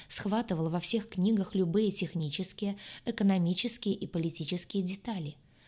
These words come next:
Упоминания о моделях карет и кораблей, ассортименте магазинов и ресторанов. Словом,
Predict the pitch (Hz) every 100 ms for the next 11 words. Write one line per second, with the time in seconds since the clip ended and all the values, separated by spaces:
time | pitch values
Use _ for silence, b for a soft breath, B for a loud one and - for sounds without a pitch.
0 | b - 196 - 196 202 226 196 175 175
1 | 175 175 214 - - 156 165 208 247 233
2 | 165 156 135 131 135 170 B B B -
3 | 196 196 190 - 196 226 226 170 165 160
4 | 147 170 175 - 196 - 208 180 147 147
5 | - B B - - 233 220 214